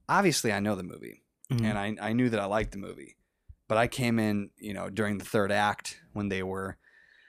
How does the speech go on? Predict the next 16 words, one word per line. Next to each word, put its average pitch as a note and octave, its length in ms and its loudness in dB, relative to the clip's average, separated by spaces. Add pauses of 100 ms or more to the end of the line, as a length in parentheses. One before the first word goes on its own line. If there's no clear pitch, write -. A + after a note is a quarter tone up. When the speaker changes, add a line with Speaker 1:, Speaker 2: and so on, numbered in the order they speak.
(100)
Speaker 1:
<sighs> - 680 -12
um, A2+ 400 -4 (880)
infiltrating, B2 1160 2 (580)
I A2+ 100 2
guess, D3+ 260 2
was C3 200 2
it C3 100 -2
shield C#3+ 240 4
headquarters D3 460 2
or D3 60 4
whatever? C#3+ 320 6
And C#3+ 80 -6 (220)
Speaker 2:
Yeah. A2 160 4
Speaker 1:
they G#2+ 120 0
were, G2+ 260 -2
uh, F#2+ 200 -6